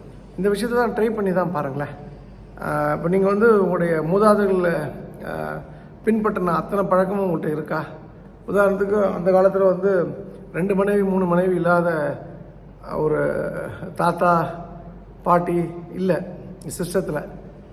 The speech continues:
யாராவது ஒரு, ஒரு வீட்ல வந்து எப்ப-, எங்கேயாவது ஒரு இடத்துல ஒரு மூணு, ரெண்டு திருமணம், மூணு திருமணம் நடந்திருக்கும்.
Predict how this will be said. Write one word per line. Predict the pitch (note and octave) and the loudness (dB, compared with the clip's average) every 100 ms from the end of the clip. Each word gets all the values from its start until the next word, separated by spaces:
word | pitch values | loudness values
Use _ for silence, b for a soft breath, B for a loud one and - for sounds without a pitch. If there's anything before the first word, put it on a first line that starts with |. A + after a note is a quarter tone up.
| - - | -20 -8
யாராவது | D#3+ F3+ G#3+ B3 A#3+ | 0 4 6 6 6
ஒரு, | G#3+ F#3+ | 6 4
ஒரு | F#3+ | 4
வீட்ல | G#3 G#3+ G#3+ | 2 2 2
வந்து | F#3+ F#3+ G3+ | 4 4 2
எப்ப-, | F3 F3 | 2 0
எங்கேயாவது | F3 F#3+ A3 G#3+ | 0 2 4 4
ஒரு | F#3 | 2
இடத்துல | F3 F#3+ | 2 0
ஒரு | E3+ | 0
மூணு, | D#3+ F3+ F3 E3 D#3+ | -2 -2 0 0 -2
ரெண்டு | F3 F3 | -4 -4
திருமணம், | F#3+ F#3 E3+ | -2 -2 -2
மூணு | E3+ D#3+ | -2 -4
திருமணம் | D#3+ E3+ D#3 | -2 -2 -2
நடந்திருக்கும். | D3+ D#3 B2+ | -2 -4 -6